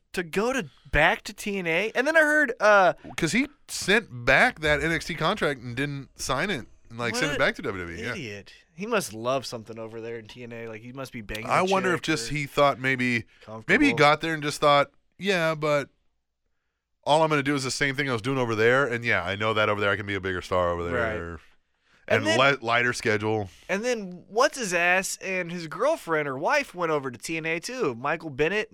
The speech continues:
Speaker 1: and, uh,
Speaker 2: Yeah.
Speaker 1: Maria.
Speaker 2: Well, word is they're trying to get a bunch of talent for this new debut, you know, trying to sign all the top free
Speaker 1: Why,
Speaker 2: agents,
Speaker 1: why would
Speaker 2: which is
Speaker 1: you
Speaker 2: probably exactly why W W E went and signed Styles, Gallows, Anderson.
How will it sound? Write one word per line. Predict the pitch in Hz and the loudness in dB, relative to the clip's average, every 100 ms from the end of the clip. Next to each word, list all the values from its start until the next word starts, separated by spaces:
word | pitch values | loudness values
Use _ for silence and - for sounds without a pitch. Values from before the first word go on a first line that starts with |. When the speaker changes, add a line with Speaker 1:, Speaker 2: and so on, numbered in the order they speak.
| - | -14
Speaker 1:
and, | 156 151 147 143 | -8 -6 -4 -4
uh, | 143 139 | -4 -4
Speaker 2:
Yeah. | 139 | -6
Speaker 1:
Maria. | 143 170 220 254 101 | -6 -2 -2 -4 -2
Speaker 2:
Well, | 107 104 | 0 2
word | 123 147 | 2 4
is | 143 | 2
they're | 117 127 | 2 0
trying | 135 143 | 2 0
to | 147 143 127 | 0 -2 0
get | 131 | 0
a | 135 | 0
bunch | 127 | 0
of | - | 0
talent | 139 - | 0 0
for | 123 | -4
this | 113 113 | -4 -4
new | 117 | -2
debut, | 127 139 156 143 135 | 0 0 -2 -4 -4
you | 127 | -6
know, | 117 127 _ _ _ _ _ _ | -8 -12 _ _ _ _ _ _
trying | 107 104 | -4 -4
to | 98 | -2
sign | 110 110 | -2 0
all | 110 | 0
the | 107 | 0
top | 120 117 | 0 0
free | 117 127 | 0 0
Speaker 1:
Why, | |
Speaker 2:
agents, | 131 117 196 | 0 -4 -8
Speaker 1:
why | 185 - 381 | -8 -6 -2
would | 359 | 2
Speaker 2:
which | 175 | 2
is | 160 | 2
Speaker 1:
you | 208 | 2
Speaker 2:
probably | 180 202 190 160 | 6 6 4 0
exactly | 123 113 147 151 | 2 6 4 4
why | 135 135 | 4 4
W | 131 127 | 4 0
W | 120 117 | 0 0
E | 113 | -2
went | 110 95 | -4 -6
and | 92 | -6
signed | 123 113 107 95 90 - _ _ - | 0 0 0 -2 -6 -10 _ _ -18
Styles, | - 104 95 92 82 78 85 | -4 -2 0 -2 -6 -10 -8
Gallows, | 98 95 92 87 82 82 90 | -2 0 -2 -4 -8 -8 -4
Anderson. | 95 92 85 - 90 80 76 | -4 -4 -8 -14 -16 -16 -18